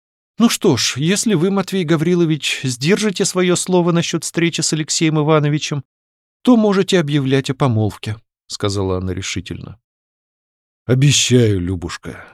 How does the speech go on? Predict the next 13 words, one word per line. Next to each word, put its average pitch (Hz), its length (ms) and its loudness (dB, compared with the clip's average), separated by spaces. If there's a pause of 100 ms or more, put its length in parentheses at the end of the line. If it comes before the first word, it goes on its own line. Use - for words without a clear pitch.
(260)
счастливо 92 500 -4
улыбнулся 90 600 -6
в 90 80 -6
ответ 95 320 -10
Матвей 147 400 -2
и - 160 -8
притянул 127 580 0
её 101 140 0
к - 60 -12
себе, 113 520 -2 (400)
намереваясь 135 580 2
поцеловать 92 760 -2
девушку. - 600 -14